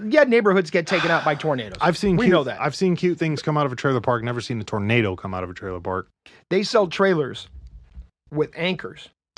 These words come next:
Speaker 2: Get the fuck outta here.
Speaker 1: No, I'm dead serious. That you anchor into the ground.
Speaker 2: Like a real anchor? Does it look like a boat anchor?
Speaker 1: No,
Speaker 2: Like
Speaker 1: it
Speaker 2: a
Speaker 1: doesn't
Speaker 2: little,
Speaker 1: look like
Speaker 2: okay,
Speaker 1: it's like
Speaker 2: okay.
Speaker 1: cables
Speaker 2: Okay.
Speaker 1: with, like, twelve foot iron
Speaker 2: I was just
Speaker 1: rods
Speaker 2: making
Speaker 1: that
Speaker 2: sure
Speaker 1: you,
Speaker 2: they're,
Speaker 1: you
Speaker 2: like,
Speaker 1: pound into the ground
Speaker 2: right.
Speaker 1: to anchor it into the earth.
Speaker 2: Listen, motherfucker.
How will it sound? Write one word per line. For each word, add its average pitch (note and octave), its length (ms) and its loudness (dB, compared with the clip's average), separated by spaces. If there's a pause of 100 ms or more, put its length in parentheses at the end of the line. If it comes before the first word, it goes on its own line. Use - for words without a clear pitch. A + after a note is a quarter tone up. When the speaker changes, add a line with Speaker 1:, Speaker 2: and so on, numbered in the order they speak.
(280)
Speaker 2:
Get E4+ 240 6
the A3+ 80 6
fuck - 420 -2
outta B2 300 0
here. F#2 220 -4
Speaker 1:
No, G#3 160 8
I'm G3+ 80 4
dead A#3 240 2
serious. G#3+ 300 4
That D#3 140 -2
you F#3+ 140 -2
anchor F#3+ 340 0
into G3+ 160 2
the G3 80 -2
ground. F#3 380 2 (920)
Speaker 2:
Like F3 140 4
a E3 40 2
real G3+ 300 6
anchor? A3 240 2
Does D#3 160 -6
it D3+ 60 -6
look F3 120 2
like E3 120 2
a C3 60 4
boat C#3 220 4
anchor? D#3+ 260 0
Speaker 1:
No, F#3+ 40 4
Speaker 2:
Like G#3+ 60 8
Speaker 1:
it A3 40 8
Speaker 2:
a G#3 40 8
Speaker 1:
doesn't C3 160 6
Speaker 2:
little, - 120 4
Speaker 1:
look G#3 120 4
like F#3+ 140 4
Speaker 2:
okay, G#2+ 80 2
Speaker 1:
it's F2 100 -6
like F#3+ 120 2
Speaker 2:
okay. B2 240 4
Speaker 1:
cables G3 420 2 (200)
Speaker 2:
Okay. B2 180 0
Speaker 1:
with, F#3 120 2
like, D#3+ 280 0
twelve A3 380 2
foot F3+ 400 2 (580)
iron G3 260 4
Speaker 2:
I - 40 6
was F3 80 4
just F#3+ 80 6
Speaker 1:
rods F3 180 6
Speaker 2:
making C#3 180 0
Speaker 1:
that D3+ 60 -2
Speaker 2:
sure D3+ 180 6
Speaker 1:
you, C#3 60 6
Speaker 2:
they're, C3 140 4
Speaker 1:
you C3 60 4
Speaker 2:
like, A#2+ 180 2
Speaker 1:
pound G3 280 4
into G3 200 -2
the G3+ 80 -2
ground F#3+ 240 4
Speaker 2:
right. D#3+ 160 0
Speaker 1:
to D#3+ 120 -2
anchor F3 280 0
it D#3+ 60 0
into E3+ 180 -2
the D#3 140 0
earth. C#3 160 0
Speaker 2:
Listen, F3 460 2
motherfucker. G#2 760 -2